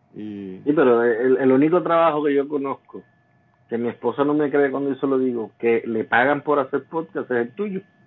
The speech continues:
Speaker 2: Porque tú tienes el tiempo para producir podcast, escuchar podcast
Speaker 1: Sí, mano, yo,
Speaker 2: y
Speaker 1: yo trabajo
Speaker 2: trabajar.
Speaker 1: bien, yo trabajo bien poco aquí, yo trabajo bien poco aquí. Eh,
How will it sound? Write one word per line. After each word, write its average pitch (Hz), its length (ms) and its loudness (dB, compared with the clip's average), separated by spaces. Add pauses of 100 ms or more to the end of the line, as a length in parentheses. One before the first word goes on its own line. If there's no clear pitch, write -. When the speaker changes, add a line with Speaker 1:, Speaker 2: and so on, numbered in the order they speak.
(220)
Speaker 2:
Porque 117 160 -2
tú 120 140 -2
tienes 143 240 4
el 135 120 -2
tiempo 143 340 2
para 131 140 0
producir 120 520 -2
podcast, 151 420 -4
escuchar 139 440 -4
podcast 165 600 -6
Speaker 1:
Sí, 180 220 -10
mano, 85 320 -8
yo, 90 80 -8
Speaker 2:
y 127 320 6
Speaker 1:
yo 95 80 -4
trabajo 117 200 -2
Speaker 2:
trabajar. 123 440 0
Speaker 1:
bien, 113 120 0
yo 104 140 -6
trabajo 110 200 -2
bien 110 180 -6
poco 101 220 -4
aquí, 95 160 -4
yo 98 100 -6
trabajo 98 200 -6
bien 98 140 -10
poco 95 220 -10
aquí. 95 120 -12 (880)
Eh, 95 440 -8